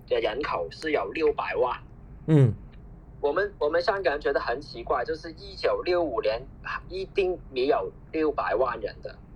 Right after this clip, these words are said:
Speaker 2: 嗯。
Speaker 1: 大家，
Speaker 2: 这是
Speaker 1: 大家知道是为什么了？
Speaker 2: 不，不，不知道，不知道。好，好难猜。
Speaker 1: 就是这个，这个就是，呃，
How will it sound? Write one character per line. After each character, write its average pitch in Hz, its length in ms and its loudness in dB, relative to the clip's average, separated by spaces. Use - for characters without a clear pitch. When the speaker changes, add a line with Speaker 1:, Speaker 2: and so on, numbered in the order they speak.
Speaker 2:
嗯。 127 1040 6
Speaker 1:
大 170 100 12
家， 160 100 4
Speaker 2:
这 170 60 2
是 - 40 -2
Speaker 1:
大 185 140 0
家 175 120 2
知 - 120 -12
道 165 140 2
是 160 140 0
为 147 120 4
什 131 140 -4
么 95 160 -6
了？ 101 100 -6
Speaker 2:
不， 143 80 2
不， 135 80 0
不 131 80 6
知 131 120 4
道， 110 280 8
不 - 80 2
知 104 100 2
道。 101 240 8
好， - 220 2
好 101 140 2
难 101 180 4
猜。 107 200 6
Speaker 1:
就 113 60 -4
是 - 120 -2
这 196 160 4
个， 180 180 2
这 208 120 4
个 190 120 6
就 190 120 2
是， 156 520 0
呃， 104 420 -6